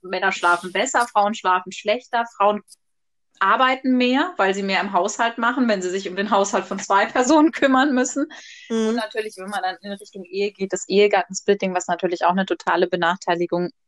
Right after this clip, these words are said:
Speaker 1: das Geringverdienenden ist oder der Geringverdienerin. Aber in meisten Fällen ist das ja eben die Frau leider. Daher, ähm,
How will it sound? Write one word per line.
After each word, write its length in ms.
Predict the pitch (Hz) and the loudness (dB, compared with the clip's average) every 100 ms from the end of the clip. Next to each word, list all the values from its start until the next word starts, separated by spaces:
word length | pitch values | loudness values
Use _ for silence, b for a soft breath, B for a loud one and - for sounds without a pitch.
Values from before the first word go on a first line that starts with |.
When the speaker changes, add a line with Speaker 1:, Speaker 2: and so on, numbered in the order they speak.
| _ - - _ _ _ _ | _ -20 -20 _ _ _ _
Speaker 1:
das 260 | 190 190 - | -2 -2 -2
Geringverdienenden 1040 | 190 214 226 208 196 202 202 202 190 196 | 2 4 2 2 -2 -2 0 -2 -2 -2
ist 340 | 190 202 - | 0 -2 -4
oder 180 | 180 170 | -2 0
der 160 | 170 170 | 2 0
Geringverdienerin. 1000 | 185 190 196 - 185 180 175 202 226 226 B B B | 2 0 2 0 0 0 2 4 4 4 B B B
Aber 220 | 175 175 170 | -2 0 0
in 80 | 180 | 2
meisten 400 | 170 185 - 180 | 0 -2 -6 -2
Fällen 280 | 175 175 | 2 2
ist 180 | - - | -2 -2
das 140 | 165 - | -2 0
ja 100 | 160 | -2
eben 200 | 165 170 | -2 -4
die 140 | 165 | -8
Frau 280 | - 175 190 | -2 2 4
leider. 480 | 202 196 196 202 202 _ B B B B B B _ | 4 4 4 2 -2 _ B B B B B B _
Daher, 560 | 175 190 196 190 185 - | -2 2 2 4 4 4
ähm, 440 | 170 180 180 | 2 0 -6